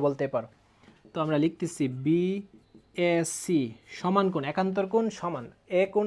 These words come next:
আর সি কোণ সমান। সি কোণটাকে কি লিখতে পারি? এসিডি অথবা ডিসিএ। এসিডি দিচ্ছি, এসিডি, এই গেল একটা, এক নাম্বার। Then দুই নাম্বার, আমাদের কি, আমাদের দেখো একটা টেকনিক দেখো, বিপরীত বাহুগুলা,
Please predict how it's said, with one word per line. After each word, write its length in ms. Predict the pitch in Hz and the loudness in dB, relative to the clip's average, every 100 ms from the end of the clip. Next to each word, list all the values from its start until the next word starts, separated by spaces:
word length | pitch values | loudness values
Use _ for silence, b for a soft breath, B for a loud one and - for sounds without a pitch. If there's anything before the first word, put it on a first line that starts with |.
| 180 | 0
আর 60 | - | 0
সি 100 | 175 170 | -2 -2
কোণ 100 | 170 - | -6 -6
সমান। 220 | 147 120 - b b b | -8 -10 -14 b b b
সি 160 | - 202 | -4 0
কোণটাকে 300 | 233 220 196 180 | 2 4 2 4
কি 60 | 190 | 2
লিখতে 160 | 185 190 | 2 0
পারি? 120 | 156 156 185 | -2 2 2
এসিডি 440 | 190 - 202 175 220 | 2 -2 -4 0 2
অথবা 200 | 175 151 143 143 | 2 -2 -4 -2
ডিসিএ। 540 | 175 - 156 139 123 - _ _ _ _ b b b - 170 | -4 -4 -6 -4 -4 -6 _ _ _ _ b b b -2 -2
এসিডি 460 | 170 180 170 151 165 139 | 0 2 2 4 4 4
দিচ্ছি, 360 | 135 127 - 120 - _ _ _ _ - _ b b - 170 | -2 -6 -16 -18 -18 _ _ _ _ -20 _ b b -4 0
এসিডি, 340 | 170 180 135 131 | 2 0 0 2
এই 60 | 165 175 | 2 4
গেল 120 | 175 147 | 4 2
একটা, 240 | 143 - 113 - _ _ _ _ _ _ _ _ 160 | -2 -10 -14 -16 _ _ _ _ _ _ _ _ -8
এক 60 | 151 | -4
নাম্বার। 260 | 151 120 104 - _ _ _ b b b b | -4 -4 -8 -16 _ _ _ b b b b
Then 140 | 160 160 151 | 0 2 6
দুই 100 | 214 | 6
নাম্বার, 260 | 220 196 107 - _ _ _ _ _ _ _ _ _ b b b | 6 2 -4 -6 _ _ _ _ _ _ _ _ _ b b b
আমাদের 300 | 151 165 190 196 | -2 2 2 2
কি, 60 | 180 131 | 2 2
আমাদের 220 | 190 196 185 | 2 2 2
দেখো 140 | 208 180 | 0 -2
একটা 140 | 151 190 | -2 -4
টেকনিক 260 | 190 180 156 | -2 -2 -2
দেখো, 140 | 135 123 131 | -4 -2 0
বিপরীত 360 | 190 240 240 160 | 0 2 0 2
বাহুগুলা, 440 | 190 208 190 160 | 2 4 2 2